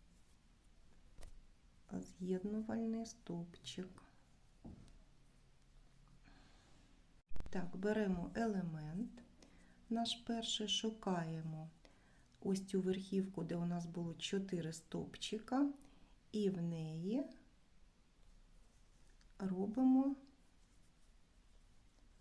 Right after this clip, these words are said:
робимо з'єднання. Ось так. Ось так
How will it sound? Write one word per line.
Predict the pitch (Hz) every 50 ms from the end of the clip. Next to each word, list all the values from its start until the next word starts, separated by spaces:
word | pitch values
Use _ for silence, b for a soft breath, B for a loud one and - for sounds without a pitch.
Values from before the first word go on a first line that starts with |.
| - - - - - - - -
робимо | 190 180 170 175 185 196 202 196 - 220 214 214 208 208 208 208 202 196 - - - - - - - - - - - - - - - - -
з'єднання. | 190 - 185 175 170 175 170 170 165 165 170 170 170 170 170 170 170 170 170 170 170 175 175 175 175 - - - - - - - - - - - - - - - - - - - - - -
Ось | - 190 196 196 - - - -
так. | - 165 160 165 165 160 165 - - - - - - - - - - - - - - - - - - - - - - - - - - - - - - - - - - - - - - - - - - - - - - - - - - - - - - - - - - - - - - - - - - - - - - - - -
Ось | - 185 175 175 - -
так | - 175 165